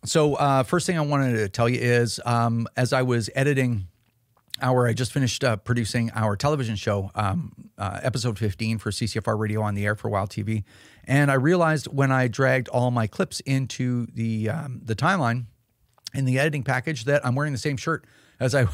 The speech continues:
<laughs> as I wore in the last podcast and the last T V show. And you know what? I'm just gonna keep wearing it. Um, so <laughs> anyway, <laughs> that's how crazy our lives over at the C C F R, um, are,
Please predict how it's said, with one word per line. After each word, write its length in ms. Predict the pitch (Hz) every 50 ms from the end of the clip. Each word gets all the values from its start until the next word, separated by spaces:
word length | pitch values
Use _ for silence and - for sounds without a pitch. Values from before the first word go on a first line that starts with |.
| - - -
<laughs> 240 | - - - _ _
as 120 | 139 143
I 60 | 143 147
wore 260 | 147 147 156 180 165
in 60 | 147
the 60 | 123
last 260 | 123 151 151 127 -
podcast 500 | - 160 151 156 143 170 151 147 131 -
and 60 | 143 135
the 40 |
last 220 | 135 139 131 - -
T 80 | 160
V 120 | 156 147 123
show. 200 | - 113 104 107
And 80 | 110
you 80 | 131 156
know 80 | 175 160
what? 260 | 165 180 202 - - - - _ _ _ _
I'm 200 | - 110 131 135
just 120 | 120 110 -
gonna 140 | 120 110
keep 180 | 98 - 113 -
wearing 180 | 98 92 - -
it. 260 | - - _ - - - - - - _
Um, 300 | 127 117 113 107 139 127
so 260 | - - 160 139 95 - - -
<laughs> 160 | 156 110 - -
anyway, 400 | 175 147 - - 156 143 - - - 120 - _ _ - 180 170 - - - _ 185 175 143 -
<laughs> 1000 | _ - 165 156 - - - - 131 110 - - - - _ _ _ _ _ -
that's 280 | - 135 160 170 -
how 220 | 143 147 151 151 143
crazy 720 | - - 156 156 156 147 107 110 107 107 120 139 147 135 147 - -
our 280 | 113 120 131 139 135 135
lives 460 | 135 135 139 143 135 123 127 117 -
over 240 | 135 135 123 123 131
at 60 | 120
the 80 | 117 107
C 180 | - - 131
C 160 | - - 127
F 140 | 113 110 -
R, 420 | 120 117 110 107 104 98 101 104 -
um, 560 | 107 101 98 98 98 98 185 180 165 - - -
are, 320 | - 117 104 95 87 90